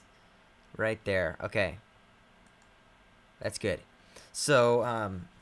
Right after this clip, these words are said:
here's the animation part. It's very simple. Um, couple keyframing things.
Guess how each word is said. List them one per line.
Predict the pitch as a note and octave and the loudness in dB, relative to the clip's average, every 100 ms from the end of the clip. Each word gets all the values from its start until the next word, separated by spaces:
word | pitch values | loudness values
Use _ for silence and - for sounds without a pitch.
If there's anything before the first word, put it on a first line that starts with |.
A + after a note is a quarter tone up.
| - - - - | -20 -20 -14 -8
here's | C3+ F#3 | 0 0
the | E3+ | 0
animation | C3+ A#2 A#2 G#2+ | -2 -2 -2 -4
part. | G2+ D#2+ - - - - | -4 -4 -4 -10 -20 -12
It's | A2+ A2+ | -8 -6
very | A2 D3+ C3 | 4 6 6
simple. | A2+ A#2 G#2 G#2+ G#2 | 2 -2 -2 -2 -2
Um, | F2+ G2 F#2+ F#2 - - | 0 -2 -2 -6 -12 -6
couple | D3+ C3 | -6 -6
keyframing | - B2 A2+ G2+ F#2 | -6 -6 -2 -4 -4
things. | E2+ D2 D#2+ - | -8 -12 -12 -16